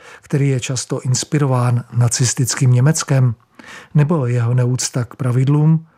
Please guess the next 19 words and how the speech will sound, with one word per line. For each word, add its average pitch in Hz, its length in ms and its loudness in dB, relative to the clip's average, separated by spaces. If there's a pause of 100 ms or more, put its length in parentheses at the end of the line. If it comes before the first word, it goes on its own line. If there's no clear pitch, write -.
(100)
ho 139 160 -2
de 156 100 0
facto 139 380 -8
předurčují 127 640 -4
k - 120 -12
tomu, 151 340 2 (300)
aby 139 220 -2
se 127 180 -6
ministrem 123 580 0
nestal. 127 500 0 (760)
Prezident 135 540 0
republiky 131 520 -2
to - 160 -6
opakovaně 127 800 2 (160)
dává 127 540 2
najevo. 123 460 2 (680)
Zároveň 143 480 0
vyzývá 123 500 -2
premiéra, 127 680 0